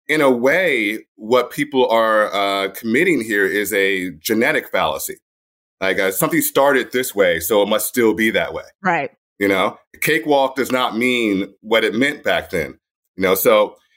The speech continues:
Speaker 1: if we were to keep cakewalk, I would not lose sleep at all. You know, um, I, it doesn't offend me. I know the origins of it,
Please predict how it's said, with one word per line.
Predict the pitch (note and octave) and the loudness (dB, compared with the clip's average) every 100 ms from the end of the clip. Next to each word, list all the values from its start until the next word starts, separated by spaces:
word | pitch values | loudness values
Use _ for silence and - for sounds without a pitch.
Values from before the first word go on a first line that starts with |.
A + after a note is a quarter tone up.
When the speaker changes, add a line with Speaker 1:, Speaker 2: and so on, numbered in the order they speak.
| _ _ _ | _ _ _
Speaker 1:
if | C3 C3+ | -4 0
we | E3 | 4
were | D#3 | 4
to | A#2+ | 2
keep | A#2 - A#3+ - | -2 -2 -4 -2
cakewalk, | C#3+ G#2 - F#2 F2 - A2 | -4 -2 2 2 2 -2 -6
I | A2+ | -4
would | A2+ G#2 | -2 -2
not | C3 B2+ A2 | -2 -4 -6
lose | A#2 A2 - | -4 -4 -4
sleep | A2+ G2 - | -2 -4 -4
at | G2 F#2+ | -4 0
all. | F#2 E2 - _ _ _ _ _ _ _ | 2 2 -2 _ _ _ _ _ _ _
You | G2+ | -2
know, | F2+ F#2+ | 0 0
um, | F#2 F#2+ F#2 - | 0 -2 -4 -4
I, | G#2 | -6
it | G2 G#2+ | -4 -4
doesn't | A#2 A#2 C3+ | 0 0 0
offend | B2+ - A#2+ A2 | -2 -2 -2 -2
me. | A2 D#3 _ _ - | -4 -6 _ _ -6
I | G#2 | -2
know | A2+ A#2+ | 2 2
the | C#3 | 2
origins | C3 C3+ D3 C3 G2+ | 2 2 2 0 -2
of | F2+ E2 | -2 0
it, | G2 | -2